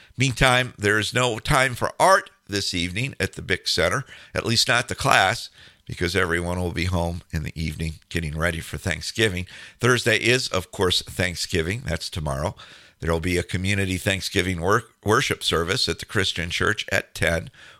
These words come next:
with all of the island's churches participating. And there will be a community Thanksgiving dinner at Gregg Fellowship Hall, served at six Thursday evening. Turkey, stuffing, mashed potatoes, and gravy, and a beverage will be provided.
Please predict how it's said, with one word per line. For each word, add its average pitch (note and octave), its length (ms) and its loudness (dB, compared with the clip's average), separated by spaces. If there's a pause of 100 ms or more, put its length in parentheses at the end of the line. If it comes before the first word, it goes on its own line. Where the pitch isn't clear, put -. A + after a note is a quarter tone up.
with G2 180 -2
all A2+ 340 4
of A#2 180 0
the A2+ 220 -4
island's G2+ 480 0
churches - 680 -2
participating. - 720 -2 (440)
And A#2+ 300 4
there C3 80 4
will A#2 140 4
be A2 180 2
a A2+ 60 4
community A2+ 500 0
Thanksgiving A2+ 640 0
dinner A2 320 0
at D#2 160 -2
Gregg F2+ 240 2
Fellowship F#2+ 480 2
Hall, D#2+ 220 4
served E2 420 -2
at D#2+ 160 -2
six - 720 -2
Thursday - 520 -2
evening. C3 360 -6 (480)
Turkey, A2 420 0
stuffing, G#2 540 0
mashed F2+ 300 -2
potatoes, G2 440 0
and E2 160 -8
gravy, F2+ 480 0
and G#2+ 240 0
a F2 40 -2
beverage F#2 500 0
will E2 160 0
be D2+ 160 -4
provided. D2+ 600 -4